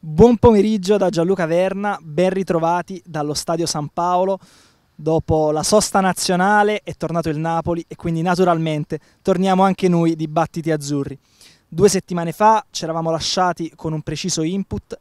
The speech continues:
sapevamo che dopo la pausa il Napoli sarebbe stato atteso da due sfide particolarmente importanti,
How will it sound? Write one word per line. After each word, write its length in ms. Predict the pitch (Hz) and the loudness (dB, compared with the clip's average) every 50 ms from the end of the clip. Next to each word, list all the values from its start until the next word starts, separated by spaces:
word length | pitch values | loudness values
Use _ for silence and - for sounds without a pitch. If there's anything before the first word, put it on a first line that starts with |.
| _ | _
sapevamo 840 | - - - - 226 202 - 190 180 196 202 202 196 196 196 185 - _ _ - - _ _ | -16 -10 -4 -2 0 2 2 2 2 2 2 2 0 0 -2 -4 -6 _ _ -20 -20 _ _
che 120 | - - 156 | -14 -8 -2
dopo 240 | 160 170 170 175 | -2 0 0 2
la 80 | 170 165 | 0 0
pausa 440 | - 180 180 180 175 170 - 175 165 - | 0 0 2 2 0 0 0 -4 -4 -4
il 160 | 160 156 156 | -8 -8 -6
Napoli 420 | 170 180 180 165 175 165 160 165 - _ _ _ | -4 -2 -2 -2 -2 -2 -4 -4 -10 _ _ _
sarebbe 360 | - - 165 156 165 165 160 | -10 -8 -6 -6 -4 -6 -6
stato 200 | - - 160 160 | -6 -6 -6 -6
atteso 340 | 160 - - 180 160 - 165 | -6 -6 -6 -6 -4 -4 -2
da 100 | 160 160 | -4 -2
due 180 | 156 175 196 | -2 -2 -2
sfide 500 | 180 - - - 185 185 185 170 170 - _ - | -2 -4 -8 -10 -8 -8 -4 -4 -4 -6 _ -8
particolarmente 720 | - 160 - - 165 165 165 160 156 165 175 175 - - | -10 -10 -8 -6 -4 -2 -2 -2 -2 -4 -6 -6 -6 -8
importanti, 720 | 165 147 - 156 - - - 185 180 190 190 185 - 175 | -8 -8 -8 -10 -10 -6 -6 -4 -4 -4 -6 -8 -10 -14